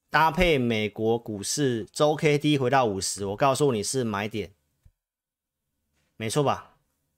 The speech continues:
来，台股的一些相关数据，心里面有交易的人数，蓝色这条线创近期的新低，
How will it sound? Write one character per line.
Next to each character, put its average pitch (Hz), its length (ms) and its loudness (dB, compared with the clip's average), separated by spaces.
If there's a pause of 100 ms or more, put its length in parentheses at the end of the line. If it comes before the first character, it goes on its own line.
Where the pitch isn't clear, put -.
(340)
来， 131 140 2
台 175 240 2
股 151 160 2
的 139 100 4
一 165 80 4
些 170 160 2
相 156 240 2
关 156 180 2
数 151 220 0
据， 143 180 0
心 202 280 2
里 127 160 2
面 135 320 0 (1080)
有 135 240 4
交 196 300 4
易 196 160 4
的 151 120 6
人 139 220 4
数， 151 260 2
蓝 127 220 4
色 170 160 2
这 160 140 2
条 139 160 4
线 131 360 0 (720)
创 170 300 2
近 170 200 2
期 120 200 -2
的 117 100 2
新 131 260 -2
低， 123 300 -6